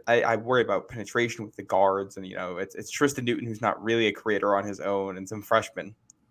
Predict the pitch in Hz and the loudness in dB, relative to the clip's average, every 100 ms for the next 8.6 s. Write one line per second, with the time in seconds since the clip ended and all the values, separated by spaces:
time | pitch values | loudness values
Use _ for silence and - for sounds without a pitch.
0 | - 101 98 98 90 92 - _ _ _ | -4 -2 0 -2 -4 -12 -20 _ _ _
1 | _ _ _ - - 92 - 107 - 131 | _ _ _ -16 -8 -8 -8 -8 -2 0
2 | 131 131 135 123 123 156 - 113 - 104 | 2 2 2 4 4 4 4 -4 2 4
3 | 107 - 104 101 107 113 104 104 107 107 | 4 2 -2 -2 -2 0 0 -2 -2 0
4 | 104 104 95 101 107 - - 101 95 92 | 0 0 4 4 4 0 -2 2 2 0
5 | - _ - 113 123 131 131 113 113 110 | -8 _ -6 0 2 2 -2 0 2 2
6 | 110 101 98 101 95 98 - 98 90 92 | -2 -2 0 0 -2 -8 -4 -4 -4 -4
7 | 104 107 107 113 110 113 104 101 - 113 | 0 0 4 6 6 4 0 -2 4 6
8 | 107 107 98 104 101 95 | 6 0 -6 -4 -4 -6